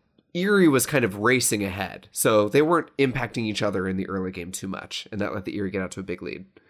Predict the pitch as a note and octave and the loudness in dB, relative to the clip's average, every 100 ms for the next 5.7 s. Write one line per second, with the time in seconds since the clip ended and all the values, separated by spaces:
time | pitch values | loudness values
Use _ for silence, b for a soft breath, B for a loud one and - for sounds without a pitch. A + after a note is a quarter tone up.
0 | b _ - G3 F#3 D#3 D3 F#3+ C4 C4+ | b _ 0 2 2 -2 -2 0 2 2
1 | - G3 D#3 C#3 C3+ C3 C3+ - B2+ G#2 | 2 4 6 6 6 4 0 -2 -2 0
2 | A#2 C#3 D3+ C3+ B2+ B2+ A#2+ - - A#2 | -2 0 0 2 2 2 0 -6 -4 -2
3 | - - B2 B2+ - D3 C3+ B2+ G#2 G#2+ | -2 0 0 0 -4 -4 0 0 0 2
4 | G#2+ G#2 G2+ - A2 F#2+ - G#2 G#2+ G2 | 2 2 -2 -6 -8 -8 -6 -4 -2 0
5 | F#2+ F2+ G2 E2+ D#2 C#2 - | -2 -4 -8 -8 -8 -8 -12